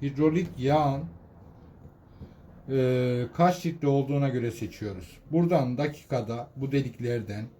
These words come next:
yağ kaç dakika geçiyor? Bir dakikada kırk litre, bir dakikada seksen litre. Ona göre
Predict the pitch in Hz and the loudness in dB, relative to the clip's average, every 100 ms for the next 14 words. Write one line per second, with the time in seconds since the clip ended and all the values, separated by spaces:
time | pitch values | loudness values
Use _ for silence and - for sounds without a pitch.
0 | - 139 147 135 - 170 165 151 135 120 | -4 2 2 2 2 2 2 -2 -6 -6
1 | 113 98 101 - 131 151 151 - - 180 | -6 -6 -8 -6 -6 -6 -8 -18 -6 0
2 | 170 143 135 - 135 160 165 - 127 120 | 2 2 0 -2 -2 0 -2 -4 -4 -6
3 | - 95 95 139 160 139 123 - 139 139 | -8 -12 -4 0 2 0 -2 -6 -4 -2
4 | 151 135 - - 135 120 - - - - | -2 -4 -6 -4 -2 -2 -6 -12 -14 -4
5 | 170 175 143 143 170 | 2 2 2 2 0